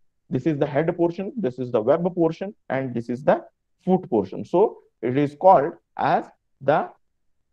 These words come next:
flat-footed type of rail. Flat, it is what? The flat-footed type of rail. So this is what, uh, I was speaking. This is regard, this is what the chair is, right? This is what the chair is, and this is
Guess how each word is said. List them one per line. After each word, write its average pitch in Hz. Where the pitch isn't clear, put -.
flat-footed 185
type 135
of 131
rail. 104
Flat, 160
it 131
is 143
what? 156
The 131
flat-footed 131
type 110
of 160
rail. 104
So 135
this 131
is 151
what, 147
uh, 123
I 120
was 135
speaking. 143
This 127
is 135
regard, 117
this 123
is 135
what 131
the 123
chair 143
is, 151
right? 170
This 139
is 131
what 131
the 131
chair 131
is, 170
and 113
this 123
is 180